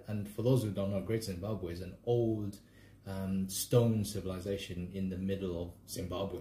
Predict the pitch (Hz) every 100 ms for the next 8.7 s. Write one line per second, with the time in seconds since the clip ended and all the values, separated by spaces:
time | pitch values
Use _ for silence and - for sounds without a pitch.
0 | - - - 87 85 85 92 101 - -
1 | 104 95 87 98 98 67 - - - -
2 | - - - 120 117 131 156 139 127 -
3 | - 139 123 101 98 107 113 113 - -
4 | 110 90 87 92 - 101 95 - 123 120
5 | 104 98 95 98 104 113 107 104 101 -
6 | - - - - 95 98 95 95 104 -
7 | 95 90 98 92 98 113 - 90 - -
8 | - - - - - 92